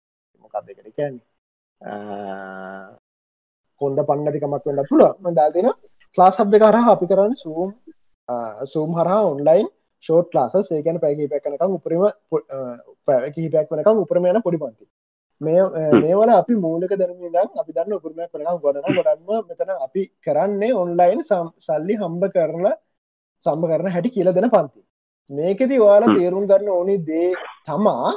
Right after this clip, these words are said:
Speaker 1: හැමෝටම මේක බෑ. හැමෝටම ඩ්‍රොප් ෂිපින් YouTube කරලා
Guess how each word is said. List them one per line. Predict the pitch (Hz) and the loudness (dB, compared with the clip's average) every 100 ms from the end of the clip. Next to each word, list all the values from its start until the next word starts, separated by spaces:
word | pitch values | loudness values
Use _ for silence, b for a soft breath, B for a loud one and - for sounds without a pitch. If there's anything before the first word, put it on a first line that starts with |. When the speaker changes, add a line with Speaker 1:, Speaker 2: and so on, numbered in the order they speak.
| - | -6
Speaker 1:
හැමෝටම | 151 170 226 240 285 | -4 2 4 6 4
මේක | 262 226 | 4 2
බෑ. | 415 220 - _ _ _ _ | 4 4 2 _ _ _ _
හැමෝටම | 131 147 151 180 | -8 -2 0 0
ඩ්‍රොප් | 170 143 | 0 -4
ෂිපින් | - 156 185 226 | -4 -6 -2 0
YouTube | 175 165 170 - | 0 -2 -4 -2
කරලා | 180 170 190 | 0 2 0